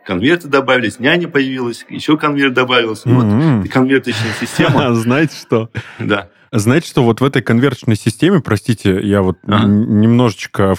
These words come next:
Speaker 2: в-, хочу вклиниться сейчас, вот, э, и у, у Мадины узнать ее мнение, и, и у вас относительно вот чего.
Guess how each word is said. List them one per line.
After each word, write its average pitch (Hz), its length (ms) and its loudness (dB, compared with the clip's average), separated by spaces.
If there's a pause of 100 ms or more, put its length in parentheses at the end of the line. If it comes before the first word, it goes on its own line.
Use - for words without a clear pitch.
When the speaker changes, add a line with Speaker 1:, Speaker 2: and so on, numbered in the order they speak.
(160)
Speaker 2:
в-, 110 260 2
хочу 110 260 -2
вклиниться 143 540 2
сейчас, - 340 -4
вот, 95 240 -2
э, 95 220 4
и 107 180 2
у, - 340 -2
у 143 280 -2
Мадины 117 580 4
узнать 110 460 0
ее 113 160 2
мнение, 101 480 2
и, 110 100 2 (160)
и 120 60 2
у 123 100 4
вас 113 380 0
относительно 120 560 0
вот 113 240 2
чего. 113 340 0